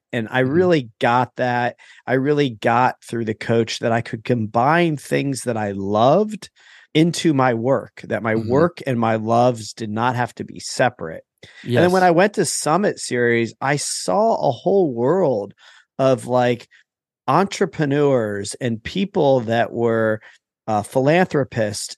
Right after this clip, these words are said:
Speaker 1: that actually were trying to do innovative, creative things that were good for the world.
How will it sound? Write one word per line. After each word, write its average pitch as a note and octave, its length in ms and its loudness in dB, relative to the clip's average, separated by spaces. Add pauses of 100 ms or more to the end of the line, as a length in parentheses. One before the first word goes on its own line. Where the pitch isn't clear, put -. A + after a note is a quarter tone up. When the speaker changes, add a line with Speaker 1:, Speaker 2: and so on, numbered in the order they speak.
(120)
Speaker 1:
that A#2 240 -2
actually D#3 760 0 (420)
were B2 140 -2
trying D#3+ 600 2
to C#3 100 0
do B2 500 0
innovative, C#3+ 680 2
creative B2+ 800 -2
things B2 520 -2
that A2 180 -6
were G#2 220 -10 (100)
good B2+ 300 4
for - 140 -8
the A2 100 -2
world. A2 500 -2